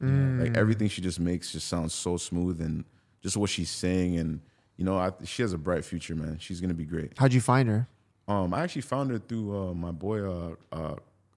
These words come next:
Speaker 2: Quadro. They used to work with each other, um, a long time ago, and he was the first person that put me on to Savannah. And she was just writing songs at that point.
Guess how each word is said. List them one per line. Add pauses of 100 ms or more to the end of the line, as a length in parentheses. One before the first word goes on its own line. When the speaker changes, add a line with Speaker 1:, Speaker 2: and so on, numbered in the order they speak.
(560)
Speaker 2:
Quadro.
They
used
to
work
with
each
other,
um, (160)
a
long
time
ago,
and (360)
he
was
the
first
person
that
put
me
on
to
Savannah. (540)
And
she
was
just
writing
songs
at
that
point.